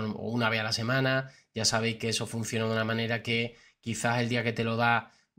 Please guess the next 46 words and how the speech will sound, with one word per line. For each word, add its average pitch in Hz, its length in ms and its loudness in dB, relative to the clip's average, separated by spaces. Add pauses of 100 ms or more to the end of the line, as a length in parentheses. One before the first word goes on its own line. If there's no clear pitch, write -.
no, 131 600 6
no 135 120 4
te 135 80 4
hace 135 160 2
mucho 135 260 2
efecto, 139 440 2
pero 127 160 0
al 117 80 0
día 123 140 0
siguiente 120 400 0
es 120 40 -12
como 113 240 0
que 110 80 -2
estás 117 280 0
hecho 117 180 -2
una 110 120 -4
mierda, 131 540 2 (300)
que 107 100 -2
es 107 40 -2
cuando 113 200 0
ya 110 100 0
te 113 80 -2
empieza 110 380 -2
a 110 80 -6
hacer 107 220 -6
efecto, 127 500 -4
¿no? 123 220 -2
Pues, - 160 -14
bueno, 104 220 -12
lo 110 140 -16
que 117 80 -10
hemos 110 240 -8
pasado 117 360 -2
familiares 113 460 -8
así, 120 300 -2
más 117 140 -4
o 110 60 -4
menos 117 240 -2 (420)
sabemos 110 360 4
cómo 113 220 2
va. 147 200 8
También 117 280 0
es 117 60 2
verdad 117 220 4
que 127 100 4
cada 113 460 4